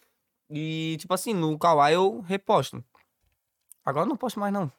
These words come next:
Já acabei minha campanha lá, nem faço mais. Mas no TikTok,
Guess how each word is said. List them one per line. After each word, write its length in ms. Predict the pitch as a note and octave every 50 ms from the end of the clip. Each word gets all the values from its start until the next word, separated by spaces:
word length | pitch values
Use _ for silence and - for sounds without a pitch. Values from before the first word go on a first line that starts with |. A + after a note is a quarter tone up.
| _ _ _ _ _ _ - A#2+
Já 120 | B2 C3+
acabei 240 | C3+ - C#3+ C3 C3
minha 120 | C#3 D3+ D3
campanha 360 | - C3 A#2 C3 B2+ B2+ A#2+
lá, 100 | A#2+ C3+
nem 140 | C3+ B2+ A#2+
faço 200 | - C3 - -
mais. 240 | B2 A#2+ B2+ - - _ _ _ _ _ _ _ _ _ _ _ _ _ _ _ _ -
Mas 140 | C3 C3
no 100 | C3 C#3
TikTok, 640 | C3 - D3 - D3+ - - D3 F3 F#3+ - E3 B2+